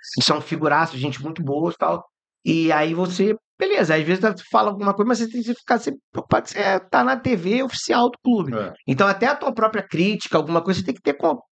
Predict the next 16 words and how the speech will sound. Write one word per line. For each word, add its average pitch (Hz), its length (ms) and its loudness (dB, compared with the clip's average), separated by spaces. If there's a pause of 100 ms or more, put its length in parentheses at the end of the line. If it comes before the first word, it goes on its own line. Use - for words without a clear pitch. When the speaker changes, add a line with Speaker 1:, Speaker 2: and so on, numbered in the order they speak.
(160)
Speaker 1:
cuidado 220 420 4
com 277 140 -12
o - 20 -8
que - 100 -16
você - 120 -6
vai 330 120 -4
falar. 254 460 2 (180)
É 139 40 -2
diferente 156 260 2
de 175 60 -8
você 202 160 0
tá 202 100 0
falando 170 260 0
num 160 160 -4
canal 143 320 2
independente 160 800 0